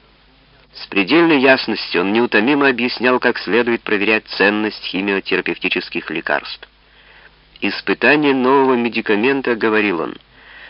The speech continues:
напоминает испытание, которым мы все должны были подвергнуться, когда были студентами, перед тем, как нам давали право лечить людей. Мне кажется, что медикамент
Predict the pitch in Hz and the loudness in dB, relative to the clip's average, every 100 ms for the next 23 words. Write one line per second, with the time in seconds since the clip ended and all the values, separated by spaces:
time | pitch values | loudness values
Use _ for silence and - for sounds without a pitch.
0 | - 80 87 98 104 143 139 131 - - | -8 -4 0 2 4 2 2 -2 -4 -6
1 | 107 131 147 135 117 135 127 123 113 131 | 0 2 2 0 0 0 0 0 0 -2
2 | 131 120 107 131 123 117 117 98 90 117 | 0 0 -2 -2 -2 -2 -4 -2 0 0
3 | 110 107 - 95 87 87 92 101 101 - | 0 -4 -4 -4 -2 -2 0 0 -4 -6
4 | 110 104 120 104 71 - _ - - 78 | -4 2 2 0 -6 -10 _ -20 -8 -4
5 | 85 - 117 113 101 107 101 101 117 107 | -4 0 0 0 -2 -2 0 0 0 0
6 | 113 117 117 87 95 104 113 110 113 101 | -2 0 0 -2 -4 -2 -2 -2 -4 -2
7 | 90 - - _ _ _ _ _ _ _ | -2 -4 -16 _ _ _ _ _ _ _
8 | _ - 85 120 147 165 151 143 - 131 | _ -6 0 2 4 4 2 -2 -4 -4
9 | - 92 82 80 80 95 135 - | -4 -6 -6 -6 -4 -2 -2 -6